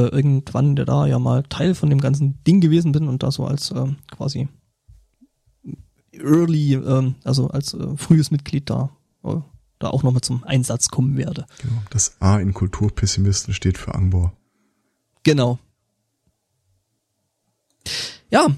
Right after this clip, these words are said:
Speaker 1: ähm, ansonsten war's das für uns. Äh, äh, Musik gab's heute aus technischen Gründen keine, die eigentlich in der Hauptsache dadurch bestanden, ähm, dass ich, äh, es verrafft hatte, <laughs> was rauszusuchen.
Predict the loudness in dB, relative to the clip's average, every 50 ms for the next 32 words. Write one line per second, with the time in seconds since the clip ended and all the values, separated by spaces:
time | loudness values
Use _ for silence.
0 | -2 -2 -2 -2 0 0 -2 0 0 2 2 2 0 -2 -4 -2 0 0 0 0
1 | -2 -4 -4 -2 0 0 0 2 2 2 2 0 -2 -2 0 2 4 4 4 4
2 | 2 2 2 2 4 4 4 4 4 4 2 2 -2 -2 0 0 0 2 2 2
3 | 2 2 2 0 -2 0 2 2 2 4 4 2 4 4 2 2 2 2 4 4
4 | 4 4 4 4 2 0 -2 -2 0 0 0 0 0 2 0 0 0 0 0 2
5 | 2 2 2 0 0 0 0 -2 -2 _ 0 0 2 2 2 2 2 2 2 2
6 | 4 4 2 2 2 0 0 0 2 2 0 0 0 -2 0 0 -2 -2 -4 -4
7 | -2 -2 0 0 0 0 -2 0 2 2 2 2 2 0 2 2 2 0 -2 -2
8 | 0 2 2 2 2 2 2 2 4 2 2 2 0 -2